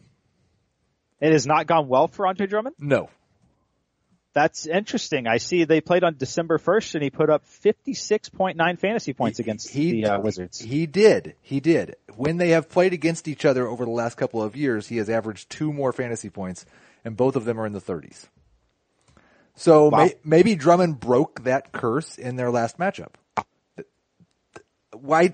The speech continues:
Speaker 2: I don't think I'm playing Drummond, though, with Jokic on the slate at a ba-, basically the same price.
Speaker 1: Yeah, yeah, I definitely am not playing Drummond over Jokic. Uh, I tell you, you know, I, I mentioned this the other night. Uh, I think that here's the only scenario in which I'm playing Andre Drummond,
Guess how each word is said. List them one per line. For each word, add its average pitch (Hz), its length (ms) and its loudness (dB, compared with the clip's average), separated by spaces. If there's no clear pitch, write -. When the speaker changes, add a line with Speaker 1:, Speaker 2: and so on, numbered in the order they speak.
Speaker 2:
I 160 120 -2
don't - 200 -2
think 196 140 -4
I'm 175 120 0
playing 196 300 0
Drummond, 135 300 -2
though, 127 120 0
with 123 160 0
Jokic 135 520 -4
on 135 140 -4
the 127 80 -6
slate 117 420 -4
at 123 140 -8
a - 20 -6
ba-, 120 200 -2
basically 127 300 -4
the 107 60 -4
same 107 200 -6
price. - 360 -14
Speaker 1:
Yeah, 156 420 2
yeah, 139 160 4
I 123 240 2
definitely 165 420 -2
am 139 100 -4
not 139 200 -2
playing 135 240 -6
Drummond 127 320 -2
over 131 200 0
Jokic. 131 480 -2
Uh, 110 380 0
I 123 60 0
tell 160 200 0
you, 151 400 2
you 139 120 -8
know, 127 40 -2
I, 127 200 -2
I 135 40 -4
mentioned 156 320 -4
this 135 280 -2
the 131 220 0
other 123 140 2
night. 110 300 -2
Uh, 120 320 0
I 147 140 2
think 208 260 -2
that 147 180 2
here's 190 300 0
the 175 140 -2
only 147 280 -2
scenario 143 460 2
in 135 60 -2
which 131 160 -4
I'm 127 100 -2
playing 120 280 -2
Andre 113 240 -2
Drummond, 107 440 -2